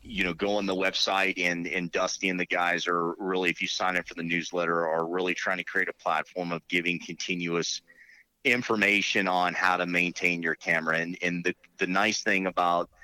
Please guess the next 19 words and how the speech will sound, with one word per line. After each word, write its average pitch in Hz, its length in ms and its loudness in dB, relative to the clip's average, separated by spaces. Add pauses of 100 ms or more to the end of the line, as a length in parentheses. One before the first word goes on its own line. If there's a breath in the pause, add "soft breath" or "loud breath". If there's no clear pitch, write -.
(280 soft breath)
you 104 120 2
know, 87 300 0 (180)
Spy 95 400 0
Point 92 400 0
is 85 240 -2
that 85 400 2
their 90 160 0
customer 95 560 -2
service 85 640 -2
is 80 140 -4
second 85 340 -2
to 80 100 -4
none, 80 300 -2
and 82 100 -6
they've 87 160 0
invested 90 500 -2
a 87 60 -4
tremendous 90 600 -2
amount 82 400 0